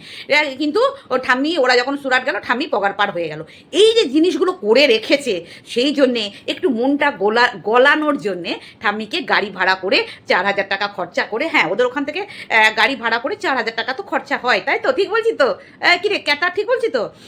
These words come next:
তো চার হাজার, যাই হোক, ওদের ডিস্টেন্স আমি অ্যাপ্রোপ্রিয়েট বলতে পারবো না কতটা, কত কিলোমিটার। তো আমাদের এখান থেকে গেলে পরে তো ওরকমই হয়, সাড়ে তিন, চারের মধ্যেই পড়ে, গাড়ি ভাড়া করে গেলে। আর নিজেদের গাড়ি গেলে, করে গেলে একটু কম পড়ে। তো যাই হোক, তো এই,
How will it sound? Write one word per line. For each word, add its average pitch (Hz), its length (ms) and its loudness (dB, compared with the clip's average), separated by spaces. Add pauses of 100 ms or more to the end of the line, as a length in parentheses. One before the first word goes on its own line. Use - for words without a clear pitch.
(120)
তো 339 140 -2
চার 302 240 2
হাজার, 302 320 2
যাই 277 180 4
হোক, 320 120 0
ওদের 285 160 0
ডিস্টেন্স 277 320 -6
আমি 269 140 0
অ্যাপ্রোপ্রিয়েট 254 420 -4
বলতে 233 160 0
পারবো 262 220 -2
না 302 120 -4
কতটা, 226 280 -6 (100)
কত 208 200 -4
কিলোমিটার। 240 420 -2 (320)
তো 254 60 2
আমাদের 277 260 2
এখান 330 180 -2
থেকে 339 200 -4 (800)
গেলে 233 180 4
পরে 339 260 0 (240)
তো 269 340 6
ওরকমই 359 320 2
হয়, 202 220 0
সাড়ে 269 140 4
তিন, 269 180 -4
চারের 240 240 2
মধ্যেই 247 300 -8
পড়ে, 185 280 -2 (340)
গাড়ি 285 160 2
ভাড়া 240 240 -2
করে 180 200 -8
গেলে। 156 220 -12 (240)
আর 294 100 0
নিজেদের 294 280 0
গাড়ি 277 160 2
গেলে, 285 140 0
করে 285 200 0
গেলে 277 280 2
একটু 302 200 -6
কম 185 180 -4
পড়ে। 147 200 -10 (240)
তো 294 80 -6
যাই - 180 4
হোক, - 200 -6 (220)
তো 311 100 -2
এই, 233 300 2